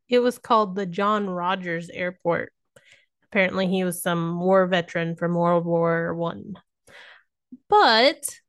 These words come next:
twenty years later, it was renamed the Honolulu International Airport. And in nineteen fifty-one, they actually started running international flights.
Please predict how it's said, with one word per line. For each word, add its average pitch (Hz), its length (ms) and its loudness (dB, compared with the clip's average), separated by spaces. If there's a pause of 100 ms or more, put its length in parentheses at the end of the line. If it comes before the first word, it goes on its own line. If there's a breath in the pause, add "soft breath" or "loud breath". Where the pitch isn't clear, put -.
(120)
twenty 311 440 0
years 269 380 4
later, 226 640 2
it 247 140 -2
was 220 260 -6
renamed 220 920 -2 (160)
the 262 160 -2
Honolulu 190 960 -2
International 175 880 -6
Airport. 190 600 -2 (640)
And 311 180 2
in 294 160 4
nineteen 240 540 0
fifty-one, 233 600 0
they 285 120 -2
actually 208 540 -4
started 220 460 2
running 240 300 0
international 247 800 -2
flights. 262 760 -2